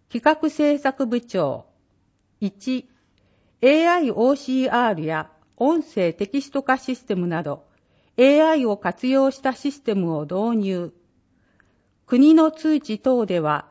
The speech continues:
一定条件下では、直ちに個人情報保護法等に抵触しないと考えられるが、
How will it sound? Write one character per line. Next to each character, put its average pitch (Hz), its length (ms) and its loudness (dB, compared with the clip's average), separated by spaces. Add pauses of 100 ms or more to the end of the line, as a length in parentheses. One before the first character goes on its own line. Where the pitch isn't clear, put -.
(340)
一 208 160 -6
定 311 420 -2
条 302 240 0
件 294 280 0
下 214 140 -4
で 180 140 -4
は、 143 240 -4 (480)
直 311 260 0
ち 208 180 -6
に 165 120 -2
個 202 180 -2
人 294 280 4
情 285 260 0
報 175 260 -2
保 185 180 -6
護 262 140 0
法 269 280 0
等 262 280 -2
に 156 200 -4
抵 247 280 -2
触 277 280 -6
し 262 120 -4
な 285 140 2
い 294 100 -2
と 196 140 -8
考 254 340 -2
え 269 180 0
ら 240 120 0
れ 240 120 0
る 180 120 -6
が、 151 220 -6